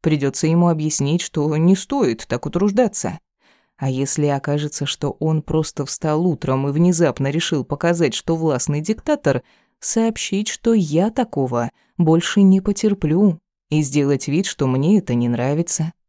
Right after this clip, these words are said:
Хотя на самом деле нравится. У меня в груди все бурлит от счастья и неверия.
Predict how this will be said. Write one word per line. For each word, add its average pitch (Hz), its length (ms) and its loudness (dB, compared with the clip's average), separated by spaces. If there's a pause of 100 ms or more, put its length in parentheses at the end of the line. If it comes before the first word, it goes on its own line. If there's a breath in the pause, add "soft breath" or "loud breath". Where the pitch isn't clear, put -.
(600)
Хотя 165 500 -2
на 175 440 -2
самом 190 400 2
деле 127 400 -6 (300)
нравится. 160 720 -2 (800)
У 156 80 0
меня 151 340 2
в 143 80 -10
груди 143 500 -2
все - 340 -4
бурлит 156 680 0
от 131 160 -4
счастья - 640 -4
и 135 140 -2
неверия. 147 840 0